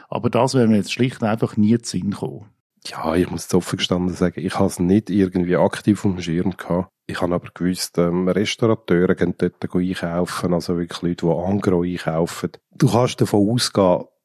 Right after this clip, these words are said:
Speaker 2: dass du dort auch kannst Wein kaufen, aber
Speaker 1: In welcher Güte wäre die
Speaker 2: Genau.
Speaker 1: Frage, oder?
Speaker 2: Ich
Speaker 1: Also
Speaker 2: finde wirklich, das ist sehr, sehr überraschend gewesen.
Speaker 1: Ja, also wir sind ja da in das Auto gehockt und in das Handschicken rumgefahren. Das ist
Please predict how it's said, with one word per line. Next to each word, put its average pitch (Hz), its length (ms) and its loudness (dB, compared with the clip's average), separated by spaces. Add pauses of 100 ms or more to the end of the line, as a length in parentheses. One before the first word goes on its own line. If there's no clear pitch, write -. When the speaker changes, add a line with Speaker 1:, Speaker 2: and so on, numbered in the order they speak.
(200)
Speaker 2:
dass - 180 -4
du 101 100 2
dort - 140 -4
auch 87 200 -2
kannst - 180 -6
Wein 92 140 0
kaufen, 107 420 0
aber 90 200 -2 (240)
Speaker 1:
In 139 180 0
welcher 123 340 4
Güte 110 480 2
wäre 95 160 -2
die 131 100 2
Speaker 2:
Genau. 82 380 0
Speaker 1:
Frage, - 80 -10
oder? - 220 -2 (420)
Speaker 2:
Ich 147 120 4
Speaker 1:
Also 143 120 4
Speaker 2:
finde 151 180 2
wirklich, 131 240 2
das 107 160 2
ist - 180 -2
sehr, 76 260 0
sehr 62 280 -8 (460)
überraschend - 600 -2
gewesen. - 280 2
Speaker 1:
Ja, 104 140 2 (320)
also 123 200 0
wir 127 100 4
sind 123 160 4
ja 120 60 2
da 117 100 2
in 110 80 2
das 110 140 0
Auto 147 340 2
gehockt 156 460 0
und 120 160 4
in 113 100 2
das - 320 -4 (180)
Handschicken 139 720 2
rumgefahren. 120 720 4
Das 110 240 -6
ist - 220 -8